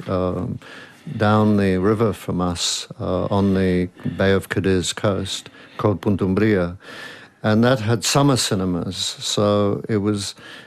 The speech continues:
it was deliriously wonderful, I mean, to sit under the stars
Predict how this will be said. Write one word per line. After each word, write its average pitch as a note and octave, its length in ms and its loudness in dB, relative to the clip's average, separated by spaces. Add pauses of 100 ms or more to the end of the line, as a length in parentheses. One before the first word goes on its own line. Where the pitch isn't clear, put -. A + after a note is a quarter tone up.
it A#2+ 80 2
was A2 160 2
deliriously B2 1120 2
wonderful, G2 640 -4
I - 20 -6
mean, F#2 200 -2
to G#2 120 -8
sit - 520 -4 (100)
under G2 580 0 (320)
the G#2 80 -8
stars G2 760 0